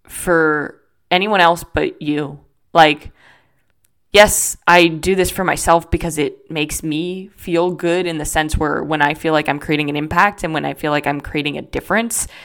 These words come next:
it helps me feel confident, right? It gives me a sense of accomplishment and it makes me feel fulfilled. But the biggest thing is that when somebody reaches out to me and they say that they've learned something or that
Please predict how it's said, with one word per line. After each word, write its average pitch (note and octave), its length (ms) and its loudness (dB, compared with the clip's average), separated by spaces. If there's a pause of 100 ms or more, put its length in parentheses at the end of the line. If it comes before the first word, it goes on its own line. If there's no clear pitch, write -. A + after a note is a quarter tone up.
(280)
it E3+ 100 -4
helps - 400 -4
me D3+ 320 -4
feel D3 480 -2
confident, F3 600 -2 (440)
right? D#3+ 340 2 (140)
It - 220 -4
gives D#3+ 200 -2
me E3 160 -2
a D#3 60 2
sense D#3+ 300 -4
of - 80 -6
accomplishment E3+ 640 0 (440)
and F3 120 2
it D#3 60 2
makes D#3 220 -2
me E3+ 100 -4
feel D#3+ 180 0
fulfilled. D#3 560 -6 (400)
But - 300 8
the F#3 80 2
biggest A#3+ 400 2
thing A3+ 180 2
is G3 100 0
that D3+ 140 4
when E3 100 0
somebody G3+ 300 -2
reaches E3 320 -2
out F3 180 2
to - 100 -8
me D#3 120 -4
and D3 100 -6
they D3 80 -6
say D#3+ 240 -2
that D3+ 200 -2
they've D#3+ 280 -6
learned D#3+ 320 -4
something D3+ 460 -2
or D3+ 340 0 (560)
that - 360 6